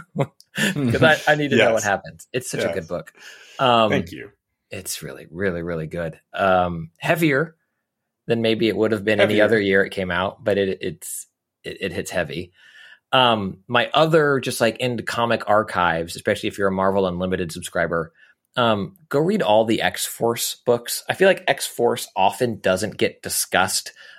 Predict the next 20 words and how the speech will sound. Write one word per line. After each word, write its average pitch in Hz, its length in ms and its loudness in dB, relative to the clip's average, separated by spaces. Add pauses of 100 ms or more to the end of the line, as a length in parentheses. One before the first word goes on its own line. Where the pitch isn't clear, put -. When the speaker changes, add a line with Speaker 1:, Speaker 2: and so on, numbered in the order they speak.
Speaker 1:
Um, 113 140 -4
even 196 160 2
X-, 156 260 -2
X-Factor 104 680 -2
gets 87 240 -4
discussed - 560 -2
a 95 60 2
little 95 180 2
bit 92 140 0
more 95 180 2
because 92 320 -2
it - 220 -2
brought 95 260 0
back 82 300 -2
the 92 100 -4
original 87 420 -4
X-Men 87 460 -6
for 90 160 -4
a 87 80 0
time. 87 540 -2